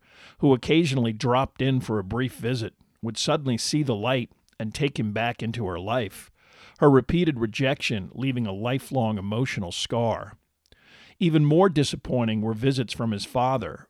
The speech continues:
which featured all sorts of promises of expensive vacations, pets, and material goods.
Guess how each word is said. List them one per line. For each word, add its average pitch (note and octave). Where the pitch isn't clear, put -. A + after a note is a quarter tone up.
which -
featured C3
all C#3+
sorts C#3
of G#2+
promises B2
of A2+
expensive B2+
vacations, G#2+
pets, -
and A#2
material A2+
goods. A2